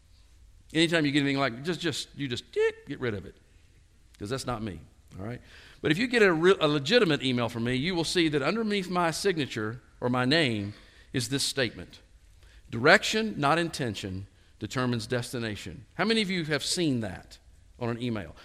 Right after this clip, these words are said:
Others are going, "What? I never look." Okay.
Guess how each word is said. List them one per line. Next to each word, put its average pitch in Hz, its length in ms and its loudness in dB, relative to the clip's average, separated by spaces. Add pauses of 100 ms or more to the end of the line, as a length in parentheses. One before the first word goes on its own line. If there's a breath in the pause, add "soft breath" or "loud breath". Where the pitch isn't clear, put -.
Others 147 300 0
are 123 40 -6
going, 117 260 -4
"What? - 420 -4
I 147 80 -6
never 170 260 -6
look." 127 280 -4 (260 loud breath)
Okay. 160 320 4